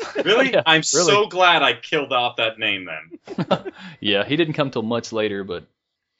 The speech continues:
Speaker 1: Datu's so much better, 'cause honestly, if I had to write We're Alive over,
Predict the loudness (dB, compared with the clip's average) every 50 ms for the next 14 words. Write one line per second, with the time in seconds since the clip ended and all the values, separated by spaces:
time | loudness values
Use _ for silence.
0 | _ _ -20 -20 -20 _ _ _ -6 2 4 4 4 4 2 -2 -6 -4 -4 -4
1 | -2 -2 -2 -4 -2 -2 -2 -2 -2 -2 -4 -4 -6 -4 -2 -2 -2 0 -2 -4
2 | -4 -2 -2 -2 -2 -4 -8 -14 _ _ _ _ _ _ _ -6 -2 2 4 6
3 | 6 6 4 2 2 0 0 0 2 2 2 4 4 4 2 2 2 0 -2 -2
4 | -2 -4 -4 -6 -10